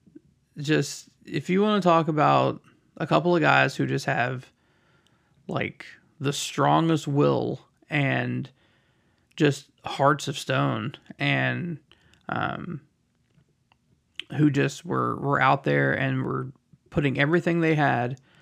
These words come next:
on the line and just going for it, it's this fight. And,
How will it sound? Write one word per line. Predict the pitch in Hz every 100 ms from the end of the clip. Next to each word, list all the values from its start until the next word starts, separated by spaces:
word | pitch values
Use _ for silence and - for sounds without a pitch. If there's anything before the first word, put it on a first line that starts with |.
| _ _ _
on | - 147
the | 156
line | 143 139 123 127
and | 139 127
just | 135 131
going | 139 139 135
for | 135 - 117
it, | - 160
it's | 135 139
this | 139 135
fight. | - 104 - - - _ _ -
And, | - 127 127 147 156